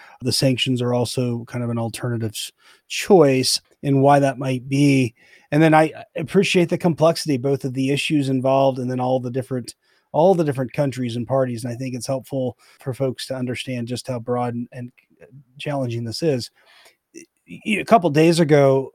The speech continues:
um, Arthur, you know, there was the, the,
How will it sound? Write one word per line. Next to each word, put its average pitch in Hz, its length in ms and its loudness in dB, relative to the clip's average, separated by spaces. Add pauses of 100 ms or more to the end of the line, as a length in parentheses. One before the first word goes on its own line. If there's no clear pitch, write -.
(120)
um, 131 260 -4
Arthur, 139 560 0 (340)
you 135 140 -4
know, 131 60 -4
there 135 180 0
was 127 280 0
the, 131 420 -4
the, 127 280 -8